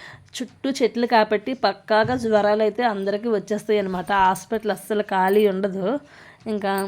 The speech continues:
ఈ విధంగా అయితే ఇక్కడ యూనిట్ ఉందన్నమాట. ఇప్పటి వరకు ఇండియా యూనిట్లు అయితే సిటీలు కాబట్టి అంతా చూడడానికి బాగానే ఉండేదన్నమాట. ఇంకా నా ఫస్ట్ యూనిట్‌లో ఎక్స్పీరియన్స్ మీకు ఏమైనా కావాలి అంటే కామెంట్ చేయండి,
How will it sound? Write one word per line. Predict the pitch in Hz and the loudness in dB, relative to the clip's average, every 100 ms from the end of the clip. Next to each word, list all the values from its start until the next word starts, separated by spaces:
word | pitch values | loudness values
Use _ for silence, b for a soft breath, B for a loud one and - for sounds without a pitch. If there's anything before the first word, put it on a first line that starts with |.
| 196 _ _ _ _ - _ - - | -8 _ _ _ _ -20 _ -18 -8
ఈ | 220 214 | -2 2
విధంగా | 208 214 220 | 4 4 4
అయితే | 220 202 254 | 2 2 -2
ఇక్కడ | 254 233 220 | -2 2 2
యూనిట్ | 214 208 214 208 | 4 2 2 0
ఉందన్నమాట. | 214 214 202 190 175 214 | 0 0 0 -2 -2 0
ఇప్పటి | 240 - 220 | 0 0 0
వరకు | 226 233 | 2 0
ఇండియా | 240 214 214 226 | 0 0 2 2
యూనిట్లు | 220 214 214 214 | 4 0 0 -2
అయితే | 196 196 294 294 B B - | -2 0 -2 -2 B B -8
సిటీలు | 247 233 240 240 | -6 0 0 2
కాబట్టి | 233 214 214 202 285 277 | 2 2 2 0 -2 0
అంతా | 226 214 247 240 | 0 0 0 0
చూడడానికి | 226 214 220 226 226 | 2 2 2 0 0
బాగానే | 220 208 208 220 | 0 2 2 0
ఉండేదన్నమాట. | 208 202 196 196 190 185 180 196 269 - B B B | 0 0 -2 -2 -4 -6 -4 -2 -2 -6 B B B
ఇంకా | 226 226 262 | -8 0 0
నా | 247 226 | 2 2
ఫస్ట్ | 220 220 226 - | 4 2 2 -2
యూనిట్‌లో | 277 262 254 254 254 247 220 | 0 2 2 2 2 4 2
ఎక్స్పీరియన్స్ | 226 - 240 233 233 | 0 0 2 2 0
మీకు | 233 220 | -2 2
ఏమైనా | 226 208 208 220 | 2 4 2 0
కావాలి | 214 190 196 208 214 | 2 2 4 4 2
అంటే | 208 196 269 | 0 -4 -6
కామెంట్ | 247 208 202 208 | -2 0 0 -2
చేయండి, | 226 196 190 190 202 | 0 0 0 0 0